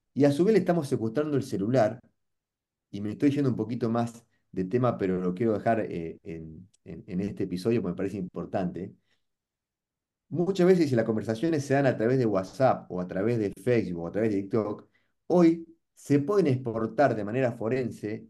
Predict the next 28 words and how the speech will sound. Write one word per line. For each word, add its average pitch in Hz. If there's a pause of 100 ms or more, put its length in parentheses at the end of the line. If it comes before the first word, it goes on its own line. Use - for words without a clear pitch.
esa 135
evidencia 127
digital 120 (240)
sin 196
tener 156
que 143
secuestrar 104
el, 95
el 90
dispositivo. 90 (760)
Y 107
se -
lo 98
devolvemos 127
al, 90
al 87
papá 95
o 113
a -
la 90
mamá 101
que 90
hizo 90
la 82
denuncia, 95
la 80
persona 92
responsable. 90